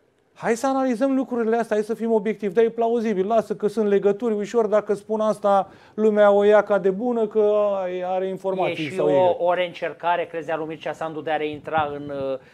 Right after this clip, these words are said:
Speaker 2: în,
Speaker 1: Nu știu, Horia.
Speaker 2: reflectorul opiniei publice,
Speaker 1: Nu mă interesează
Speaker 2: fiind
Speaker 1: pe
Speaker 2: oarecum
Speaker 1: mine asta.
Speaker 2: marginalizat?
Speaker 1: Nu mă interesează, nu-mi permit luxul să stau să analizez situația unuia sau altuia, cu tot respectul pentru fiecare în parte, totuși
Speaker 2: Da,
Speaker 1: de
Speaker 2: vreau
Speaker 1: la
Speaker 2: să te
Speaker 1: oamenii
Speaker 2: întreb
Speaker 1: de fotbal eu am alte pretenții. În general.
Speaker 2: Da.
Speaker 1: Mai ales de la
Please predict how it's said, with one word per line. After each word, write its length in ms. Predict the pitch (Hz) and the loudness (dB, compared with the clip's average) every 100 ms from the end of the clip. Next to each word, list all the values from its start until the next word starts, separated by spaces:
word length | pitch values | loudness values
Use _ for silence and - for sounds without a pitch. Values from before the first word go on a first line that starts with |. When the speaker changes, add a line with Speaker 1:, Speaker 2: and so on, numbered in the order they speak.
| _ | _
Speaker 2:
în, 200 | 156 156 | -6 -6
Speaker 1:
Nu 320 | 151 143 139 | -4 -4 -2
știu, 280 | 139 139 110 - | -2 -2 -4 -4
Horia. 200 | 120 175 | 0 0
Speaker 2:
reflectorul 480 | 190 165 - 175 | 0 -4 -2 -2
opiniei 320 | 170 170 165 156 | -2 -4 -10 -10
publice, 440 | - 202 185 196 | -10 -8 -6 -2
Speaker 1:
Nu 60 | 160 | -2
mă 80 | |
interesează 400 | 139 110 117 - | -2 -4 -6 -4
Speaker 2:
fiind 120 | - 98 | -4 2
Speaker 1:
pe 60 | |
Speaker 2:
oarecum 220 | 180 175 117 | 2 2 0
Speaker 1:
mine 100 | - | -2
asta. 120 | 175 | -2
Speaker 2:
marginalizat? 720 | 165 143 170 156 151 208 208 | -2 -4 -6 -6 -4 -4 -4
Speaker 1:
Nu 160 | - 175 | -8 -4
mă 140 | 202 | -2
interesează, 540 | 190 170 175 - 170 151 | -2 -2 -4 -2 -2 -2
nu-mi 200 | 185 202 | -6 0
permit 340 | 190 190 190 | 2 2 -4
luxul 280 | 170 175 165 | -6 -8 -10
să 140 | - | -10
stau 220 | 151 170 156 | -4 -2 0
să 120 | 165 | 0
analizez 420 | 151 147 143 165 | 2 0 0 -2
situația 380 | 156 160 151 143 | 0 0 0 0
unuia 380 | 143 156 151 131 | -2 -2 -2 -2
sau 260 | 131 127 | 0 2
altuia, 260 | 156 127 135 | 2 2 -2
cu 80 | - | -2
tot 140 | 160 | -2
respectul 380 | 151 - 143 127 | -2 -2 -4 -4
pentru 240 | 143 131 123 | -4 -4 -4
fiecare 340 | 143 135 123 | -4 -2 -2
în 60 | 120 | 0
parte, 300 | 151 135 131 | 0 0 -4
totuși 280 | 156 185 | 0 4
Speaker 2:
Da, 60 | 185 | 4
Speaker 1:
de 60 | 151 | 6
Speaker 2:
vreau 80 | |
Speaker 1:
la 60 | 156 | 4
Speaker 2:
să 60 | 147 | 4
te 60 | |
Speaker 1:
oamenii 280 | 190 214 214 | 4 4 2
Speaker 2:
întreb 160 | 185 180 | 2 0
Speaker 1:
de 40 | |
fotbal 340 | 180 185 185 175 | -2 -2 0 0
eu 80 | |
am 120 | 175 175 | 0 0
alte 200 | 156 123 | -2 -6
pretenții. 420 | 117 113 101 _ _ _ | -8 -10 -14 _ _ _
În 100 | - | -12
general. 400 | 113 120 123 131 - - | -8 -6 -6 -8 -10 -14
Speaker 2:
Da. 240 | 135 123 | -12 -10
Speaker 1:
Mai 180 | 113 131 | -4 0
ales 340 | 151 165 160 | 2 2 0
de 120 | 131 147 | -4 0
la 340 | 147 147 | 2 0